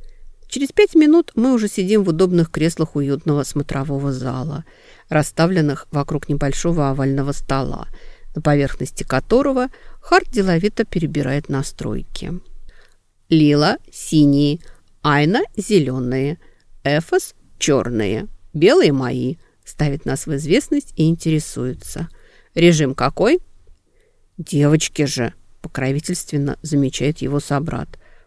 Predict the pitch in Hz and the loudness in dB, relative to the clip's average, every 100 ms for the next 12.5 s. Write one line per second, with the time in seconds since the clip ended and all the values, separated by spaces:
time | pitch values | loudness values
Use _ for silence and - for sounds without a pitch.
0 | _ - 240 135 156 - 151 156 120 120 | _ 2 2 2 -2 -2 -2 -2 -2 -4
1 | - 170 - - - - - - - - | -6 -8 -10 -12 -12 -14 -16 -16 -12 -12
2 | - - 415 403 - - 311 165 131 170 | -2 6 8 8 4 0 2 2 -2 -8
3 | - - - 165 160 165 151 156 - 160 | -14 -20 -4 0 2 0 0 0 0 -2
4 | - 156 143 120 151 233 269 196 147 - | 0 0 0 0 0 0 2 0 0 -2
5 | - 147 143 147 - 127 - 359 311 233 | -6 -6 -6 -6 -6 -8 -2 0 0 2
6 | 247 - - 147 143 170 - - 135 165 | 0 0 0 2 2 -2 -2 -4 -2 -2
7 | 147 - - - - - - - _ _ | -2 -4 -6 -8 -8 -12 -18 -20 _ _
8 | 247 349 - 226 226 233 208 185 185 175 | 2 2 2 -2 0 0 2 4 4 4
9 | - 165 160 156 160 - 156 151 147 143 | 2 0 0 -2 -2 -4 -4 -2 -2 -2
10 | 143 233 269 - 147 160 151 185 175 170 | 0 2 2 0 -2 2 4 4 2 2
11 | 156 135 135 - - - - 139 143 131 | 2 0 -4 -6 -8 -8 -6 -2 -2 -4
12 | 110 78 107 117 | -6 -6 -8 -8